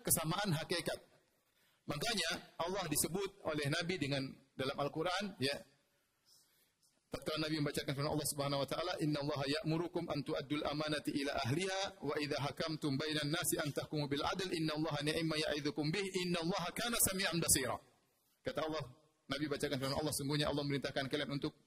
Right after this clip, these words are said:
menyampaikan amanah kepada, eh, pemiliknya." Kemudian di akhir ayat kata Allah, kata Nabi sallallahu alaihi wasallam menukil dalam Al-Quran, "Innallaha kana sami'an basira." Sungguhnya Allah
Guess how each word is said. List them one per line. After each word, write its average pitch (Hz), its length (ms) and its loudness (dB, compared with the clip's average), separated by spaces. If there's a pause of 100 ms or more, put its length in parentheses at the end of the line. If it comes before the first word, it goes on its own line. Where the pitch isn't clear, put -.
menyampaikan 143 560 -2
amanah 143 400 0
kepada, 131 320 -2 (960)
eh, 135 320 0
pemiliknya." 143 720 0 (160)
Kemudian 147 240 -2
di 156 80 2
akhir 151 240 -2
ayat 160 240 0
kata 156 160 -2
Allah, 160 320 -2 (320)
kata 147 160 -2
Nabi 156 240 0
sallallahu 147 240 0
alaihi 170 160 0
wasallam 175 140 -4 (420)
menukil 147 320 0
dalam 143 240 0
Al-Quran, 165 380 0 (260)
"Innallaha 165 540 0 (100)
kana 165 160 2
sami'an 160 480 2
basira." 196 420 2 (380)
Sungguhnya 151 420 0
Allah 147 320 -2